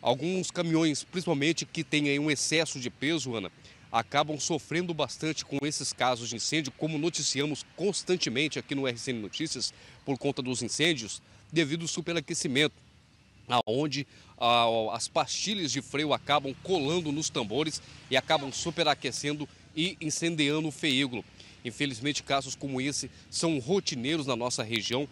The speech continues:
Essa carreta teria saído do interior paulista, faria uma entrega aqui em Três Lagoas, aonde acabou tendo essa pane mecânica e sendo destruída pelo fogo.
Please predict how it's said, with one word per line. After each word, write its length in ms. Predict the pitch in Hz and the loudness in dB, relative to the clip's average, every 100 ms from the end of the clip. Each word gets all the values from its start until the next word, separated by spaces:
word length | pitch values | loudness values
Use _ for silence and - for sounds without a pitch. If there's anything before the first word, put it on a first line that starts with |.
| - - - | -10 -20 -2
Essa 400 | 123 143 - 139 | 2 2 2 -2
carreta 400 | - 117 139 143 | 0 0 0 -2
teria 300 | 131 131 143 | -2 0 0
saído 260 | 139 139 127 | 0 0 0
do 100 | 139 | -2
interior 340 | 131 135 127 | -2 0 0
paulista, 540 | 117 110 98 143 131 123 | 0 0 0 -2 -2 -2
faria 400 | 131 107 135 170 | 2 2 0 -2
uma 100 | 135 | -4
entrega 400 | - 123 135 123 | 0 0 2 0
aqui 240 | 123 107 143 | -4 -2 -4
em 60 | |
Três 240 | 127 127 117 | -4 -4 -4
Lagoas, 420 | 95 117 139 - - - - | -4 -4 -4 -4 -8 -20 -2
aonde 520 | 117 120 120 131 123 135 | 4 6 4 2 0 -2
acabou 420 | 127 110 127 131 - | -2 -4 -4 -8 -6
tendo 300 | 139 131 127 - - | -4 -6 -10 -16 -8
essa 300 | - 127 - | -2 -2 -2
pane 420 | - - 139 139 127 131 | -6 -4 -2 -2 -4 -4
mecânica 840 | 139 113 - 147 147 139 135 127 147 | -4 -4 -2 0 0 0 0 -2 -4
e 240 | 151 147 | -4 -4
sendo 320 | - - 135 | -6 -4 -4
destruída 480 | 123 135 - 131 135 | -4 -6 -6 -4 -4
pelo 200 | 139 139 | -4 -6
fogo. 340 | - 120 113 | -4 -2 -2